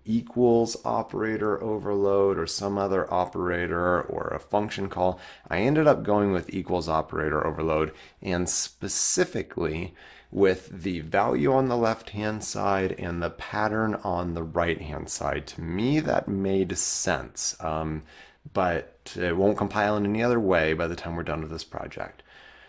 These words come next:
I want to say, I, I want this to match the pattern. I want to say the first two bits must be one, and then I don't care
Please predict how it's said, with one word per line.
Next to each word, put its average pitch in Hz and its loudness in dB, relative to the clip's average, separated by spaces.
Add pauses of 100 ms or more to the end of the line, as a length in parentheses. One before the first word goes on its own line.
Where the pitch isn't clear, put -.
(300)
I 131 6
want 143 4
to 113 -4
say, 69 0
I, 113 6 (140)
I 95 4
want 123 2
this - 4
to 110 -4
match 95 0
the 113 -4
pattern. 78 -2 (1400)
I 98 0
want 92 4
to 82 -2
say 80 2
the 78 -2
first 131 2
two 127 0
bits 95 2
must 101 -2
be 90 0 (760)
one, 98 2 (1600)
and 92 2
then 92 4
I 90 0
don't 110 4
care 95 6